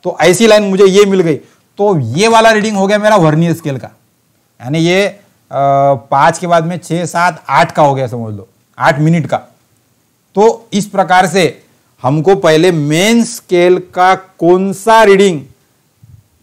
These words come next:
इंडेक्स मार्क से मिल रहा है वो रीडिंग लेना है मेन स्केल से,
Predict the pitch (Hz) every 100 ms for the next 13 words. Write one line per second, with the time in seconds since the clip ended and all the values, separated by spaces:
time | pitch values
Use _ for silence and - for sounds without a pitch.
0 | _ _ _ - 180 208 233 233 - -
1 | _ _ _ - 160 196 - 208 196 202
2 | 202 170 - - _ _ _ _ 135 185
3 | 185 196 185 185 185 160 165 165 160 117
4 | 123